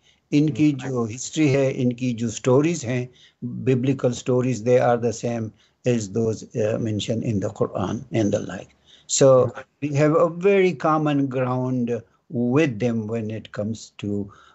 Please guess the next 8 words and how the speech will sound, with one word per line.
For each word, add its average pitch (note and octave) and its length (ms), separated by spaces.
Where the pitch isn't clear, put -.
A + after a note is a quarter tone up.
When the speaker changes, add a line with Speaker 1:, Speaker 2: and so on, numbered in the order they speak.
Speaker 1:
discussions G#2 840
and, A2+ 360
uh, G#2 200
respect, - 640
uh, - 440
for A2 420
the, G#2 200
uh, E2+ 380